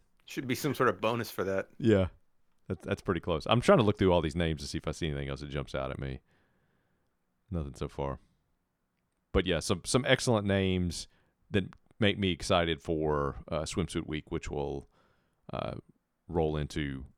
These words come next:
Speaker 2: the, where the actual
Speaker 1: <clears throat>
Speaker 2: names will be judged as part of the modifier. Yeah, I don't see
Speaker 1: That's
Speaker 2: anything.
Speaker 1: frustrating. I couldn't find anything on him.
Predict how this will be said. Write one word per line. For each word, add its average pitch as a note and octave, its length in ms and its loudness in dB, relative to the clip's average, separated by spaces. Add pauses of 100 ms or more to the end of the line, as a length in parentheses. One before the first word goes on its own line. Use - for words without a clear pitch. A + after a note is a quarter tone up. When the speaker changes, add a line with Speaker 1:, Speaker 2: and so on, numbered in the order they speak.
(920)
Speaker 2:
the, D2 400 -4
where E2+ 180 2
the D#2 200 0
actual E2 360 2
Speaker 1:
<clears throat> - 0 -
Speaker 2:
names C#2+ 640 -4
will D#2 140 -4
be C#2 180 -6
judged C#2 320 -4
as C#2 100 -8
part C2+ 280 -2
of A#1+ 80 -10
the B1+ 260 -6
modifier. C2 540 -8 (1700)
Yeah, C2+ 160 -6
I C#2+ 40 -4
don't A#1+ 140 -6
see - 80 -8
Speaker 1:
That's - 120 -8
Speaker 2:
anything. C2 220 -8
Speaker 1:
frustrating. F#2 680 -10
I A#2 80 -12
couldn't - 260 -18
find - 300 -8
anything D2+ 340 -14
on - 140 -16
him. G#2+ 120 -16